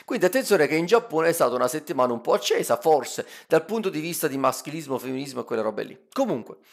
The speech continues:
dice, eh, il nostro amico qui, scusate, eh, avevo, avevo spento la, la webcamera, ci so-, sì, ci sono, sono sempre vivo, bene. Comunque dice... Ehm, continuando il messaggio di Alexa,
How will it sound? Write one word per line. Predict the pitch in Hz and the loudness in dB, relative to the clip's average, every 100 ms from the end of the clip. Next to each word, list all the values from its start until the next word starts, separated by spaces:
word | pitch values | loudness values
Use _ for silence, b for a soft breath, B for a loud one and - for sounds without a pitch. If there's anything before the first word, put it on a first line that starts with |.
| b b b _ | b b b _
dice, | 185 202 160 143 131 123 127 123 120 | -6 -4 4 6 6 4 4 4 4
eh, | 123 | 2
il | |
nostro | 139 160 151 - 131 | 2 0 0 2 2
amico | 131 135 135 120 117 | 4 0 0 -4 -6
qui, | 151 117 135 190 | -6 -6 -4 -6
scusate, | - 127 135 117 | -6 -2 -2 -2
eh, | - | -6
avevo, | 120 120 113 113 113 113 | -6 -4 -6 -8 -8 -10
avevo | 120 110 113 | -10 -8 -8
spento | 107 - 151 156 | -10 -10 -10 -4
la, | 117 110 - b b b | -2 -2 -6 b b b
la | - | -4
webcamera, | 113 117 - 131 107 117 151 | -2 -2 0 0 0 0 -2
ci | - | -4
so-, | 120 123 - | -8 -8 -8
sì, | - | -12
ci | 110 117 | -12 -12
sono, | 110 104 | -10 -10
sono | 110 113 | -8 -10
sempre | 101 113 104 160 | -8 -10 -6 -6
vivo, | 220 196 | -4 -4
bene. | 123 175 196 B B | 0 0 -2 B B
Comunque | 262 226 170 | 0 2 0
dice... | 156 - - _ _ _ _ _ _ _ - B B B - | -2 -6 -10 _ _ _ _ _ _ _ -14 B B B 2
Ehm, | 151 147 139 139 139 139 | 6 8 6 2 -4 -2
continuando | 135 160 160 185 170 | 2 2 4 4 4
il | 139 | 2
messaggio | 135 170 156 | 2 2 2
di | 165 | 4
Alexa, | 175 127 - 208 | 4 4 0 -4